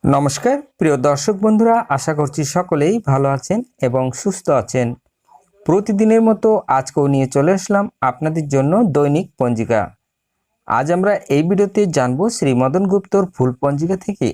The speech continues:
আজকের দিনটি কেমন যাবে। তবে আসুন ভিডিওটি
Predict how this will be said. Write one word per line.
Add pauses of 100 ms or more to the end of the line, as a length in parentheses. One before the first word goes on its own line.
(140)
আজকের
দিনটি (220)
কেমন
যাবে। (680)
তবে
আসুন (200)
ভিডিওটি